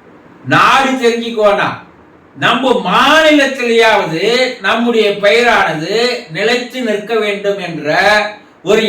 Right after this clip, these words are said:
எண்ணம் இருக்கணும்ல. இன்று உலகம் பூரா பெரியாரை பற்றி பேசுகிறோம், உலகம் பூரா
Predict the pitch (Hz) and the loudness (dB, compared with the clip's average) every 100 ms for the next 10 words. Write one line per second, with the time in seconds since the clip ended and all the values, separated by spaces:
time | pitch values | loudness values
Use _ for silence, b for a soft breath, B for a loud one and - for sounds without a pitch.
0 | 202 220 269 233 214 190 190 202 143 120 | 0 0 0 0 -2 -6 -4 -4 -6 -14
1 | - _ _ _ _ _ _ - - - | -20 _ _ _ _ _ _ -20 -20 -20
2 | - - - 147 202 185 160 208 220 220 | -20 -20 -6 -4 0 0 2 4 4 2
3 | 214 202 214 220 226 208 - 196 196 185 | -2 -6 -4 0 2 2 2 0 -2 -4
4 | 190 220 226 208 196 175 170 170 165 151 | -2 2 2 2 0 -4 -10 -12 -12 -8
5 | 147 - 120 113 - - - - - - | -8 -8 -16 -18 -20 -20 -20 -20 -20 -20
6 | - - 135 220 220 208 214 240 | -20 -8 0 0 0 -2 0 4